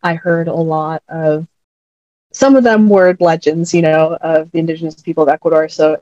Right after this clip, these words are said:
can't really base it in any historical fact, but, uh, at least the characters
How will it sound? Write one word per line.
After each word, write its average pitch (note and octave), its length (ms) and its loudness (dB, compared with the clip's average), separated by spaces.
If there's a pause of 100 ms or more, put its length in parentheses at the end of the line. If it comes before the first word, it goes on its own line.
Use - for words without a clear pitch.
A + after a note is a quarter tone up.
can't F3 220 -2
really E3 160 2
base E3 260 -4
it D#3+ 80 -2
in D#3+ 100 -2
any D3 280 -2
historical D3 680 -4
fact, D3 460 -6
but, D#3+ 240 0 (520)
uh, E3+ 360 0 (500)
at F#3+ 120 4
least F#3+ 460 0
the F3 280 0
characters E3+ 560 -4